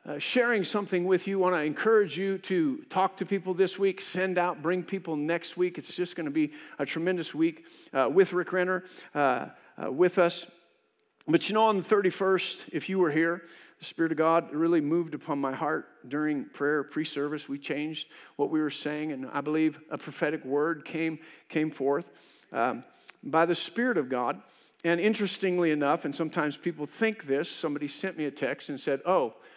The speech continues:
I'm sure you have seen this." But I had not seen this. And I'm thankful, you know, I'm not all over, uh, uh, social media and different things a lot because I'm trying to hear what the Spirit of God is saying.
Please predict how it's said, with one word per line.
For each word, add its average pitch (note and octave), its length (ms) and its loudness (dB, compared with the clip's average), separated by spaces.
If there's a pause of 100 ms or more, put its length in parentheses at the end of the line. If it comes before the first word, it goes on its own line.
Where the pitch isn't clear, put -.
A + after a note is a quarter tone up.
(120)
I'm E3+ 220 2
sure C4 460 -2
you G3+ 220 -2
have E3+ 240 0
seen F#3+ 540 2
this." - 500 -4 (1400)
But D#3 200 2
I E3+ 80 6
had G#3 280 2
not B3 260 2
seen F3+ 380 2
this. - 400 -10 (580)
And G3 100 0
I'm G#3+ 140 2
thankful, F3 380 2
you F3 80 2
know, F3 120 2
I'm F#3+ 120 2
not F#3+ 160 6
all F#3 200 6
over, F3+ 360 4 (260)
uh, - 60 0
uh, D#3+ 320 6 (220)
social F3+ 380 2
media E3+ 460 4
and B2+ 180 -2
different E3 320 0
things D#3 240 0
a C#3 60 2
lot F3 400 6
because D3 280 -2
I'm E3+ 140 -2
trying E3+ 220 0
to C#3+ 60 -2
hear D#3+ 120 0
what D#3 160 -2
the B2 60 -12
Spirit D3 300 -6
of C3+ 60 -4
God D#3+ 200 2
is C3+ 100 -4
saying. C#3 380 -4